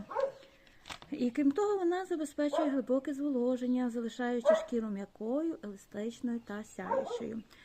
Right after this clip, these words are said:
Тепер розкажу я, з чого я зробила цю олійку, е, цю не олійку, а оцей кремчик. Е, основним складником, звичайно, є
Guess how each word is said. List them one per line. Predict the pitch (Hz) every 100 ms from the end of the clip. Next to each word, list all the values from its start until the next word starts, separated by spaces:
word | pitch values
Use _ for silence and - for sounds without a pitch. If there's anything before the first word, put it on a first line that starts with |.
| - -
Тепер | - 214 277 320
розкажу | 277 - 554 220 240 - 254 220
я, | 240
з | - -
чого | 254 269 -
я | 196 -
зробила | 220 208 196 -
цю | - 240
олійку, | 185 190 202 330 381 - - 554 -
е, | 233 208 -
цю | 233 214
не | 202 202
олійку, | 196 240 233 - -
а |
оцей | 202 185 - 202
кремчик. | 185 180 180 202 359 - 622 - - - - - - -
Е, |
основним | 233 220 240 233 247 277
складником, | 262 233 202 180 - 220 247 320
звичайно, | 233 - 190 208 262 262
є | 208 180 185